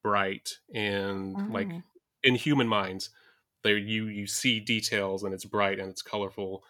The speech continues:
Speaker 1: but bad memories or old memories, they're usually, like, less so, maybe black and white.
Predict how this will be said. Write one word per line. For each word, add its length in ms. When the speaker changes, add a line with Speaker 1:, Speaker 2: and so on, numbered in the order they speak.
Speaker 1:
but 480
bad 220
memories 840
or 240
old 220
memories, 760
they're 140
usually, 480
like, 360
less 260
so, 440
maybe 200
black 260
and 120
white. 360